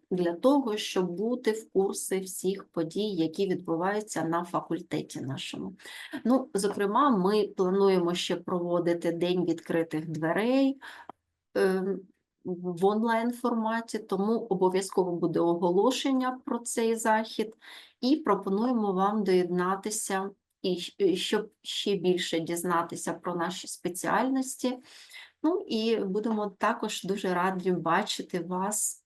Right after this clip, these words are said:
ем, в лавах студентів нашого факультету. Ну, а,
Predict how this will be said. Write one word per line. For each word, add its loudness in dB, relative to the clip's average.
ем, -2
в -8
лавах 0
студентів -4
нашого -4
факультету. -10
Ну, 6
а, 8